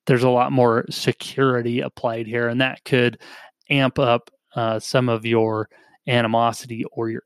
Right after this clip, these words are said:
anxiousness towards taking this exam. So, uh, just, just one of the things to think about. So, uh,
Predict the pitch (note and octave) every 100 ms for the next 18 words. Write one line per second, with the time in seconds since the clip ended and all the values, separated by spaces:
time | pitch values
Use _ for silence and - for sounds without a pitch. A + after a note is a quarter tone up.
0 | F3 E3+ - D#3 - D#3+ D#3 - - _
1 | _ - C3 A#2+ - A2+ C#3+ C3+ A#2 -
2 | _ _ C#3 A#2 - A3 C#3+ G2+ A2 A#2
3 | A#2 G#2+ A2 - - A2+ A2+ - - -
4 | C#3+ D3+ A#3 - - _ C4+ G#3+ D3 D#3+
5 | - _ - _ D#3 A#2+ B2 C#3 D3 D#3
6 | D#3+ C#3+ D3+ - G3 C3 A2 G#2+ - _
7 | - - _ - A#2+ A2 - - _ D#3
8 | A2+ A2